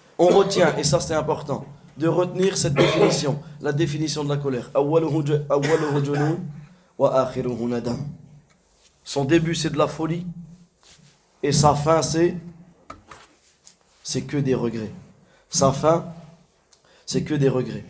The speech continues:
Et on a cité de nombreuses catastrophes ont eu lieu, et cela à cause de la colère. Et cela à cause de,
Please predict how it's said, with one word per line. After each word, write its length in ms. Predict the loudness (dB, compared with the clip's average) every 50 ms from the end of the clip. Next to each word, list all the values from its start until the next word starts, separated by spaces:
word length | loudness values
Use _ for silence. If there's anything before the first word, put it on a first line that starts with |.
| -2 4
Et 80 | 6
on 140 | 6 8 6
a 60 | 4
cité 520 | 4 2 -2 -4 0 2 2 2 2 0 -4 -12 -12 -14 -16 -14 -8
de 180 | -4 -2 -2
nombreuses 580 | 2 2 4 4 4 4 6 6 6 6 4 0
catastrophes 720 | -2 -2 -2 -2 -2 -4 -4 -2 2 6 6 6 6 2 -2
ont 160 | 0 0 0
eu 60 | 0
lieu, 320 | 0 0 2 2 2 2 0 -6 -12 -14 -20 -14 -8 -4
et 100 | -2 0
cela 500 | 0 2 2 4 4 4 2 2 -2 -12 -16 -12 -4 0
à 140 | 0 0
cause 260 | 0 2 0 2 2 2
de 80 | 0
la 100 | 0 -2
colère. 460 | -2 -2 -2 0 0 -2 -2 -6 -14 -20 -20 -20 _ _ _ _ -6
Et 80 | -4 -4
cela 340 | -2 -2 0 2 2 4 4
à 100 | 2 0
cause 280 | 0 0 -2 -2 -2 -2
de, 220 | -2 -2 -2 -2